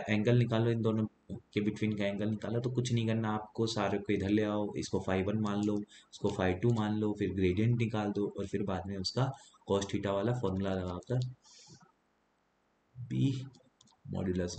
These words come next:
of A modulus of B, बहुत आसान, ठीक है। तो as simple as it is, बहुत ही simple है। देखिए यहाँ पर इतना हमें कुछ करना पड़ रहा नहीं है, और मैं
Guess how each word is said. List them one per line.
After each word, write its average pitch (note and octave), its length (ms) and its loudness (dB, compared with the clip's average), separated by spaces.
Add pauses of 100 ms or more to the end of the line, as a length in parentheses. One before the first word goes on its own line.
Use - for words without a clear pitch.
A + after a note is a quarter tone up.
of D#2+ 100 -12 (840)
A A2+ 240 -2 (920)
modulus - 400 -10
of - 200 -10
B, - 180 -20 (420)
बहुत F2 300 -6
आसान, - 260 -18 (260)
ठीक A#2+ 120 4
है। C#3 280 4 (1300)
तो F#2+ 80 2 (420)
as A2 160 2
simple G#2+ 400 0 (220)
as A2 120 2 (140)
it F#2+ 160 -4
is, F#2 100 -2 (380)
बहुत G#2+ 360 4
ही D#3 40 8
simple C3 380 4
है। B2 60 6
देखिए A#2 300 4
यहाँ G#2+ 320 4 (120)
पर A2+ 240 2 (340)
इतना A#2+ 320 4
हमें A2+ 160 2
कुछ A#2+ 220 -2
करना A2 240 4 (120)
पड़ G2+ 180 4
रहा G#2+ 120 4
नहीं A2 180 2
है, A#2 140 0 (480)
और G#2 260 4 (440)
मैं A#2+ 480 4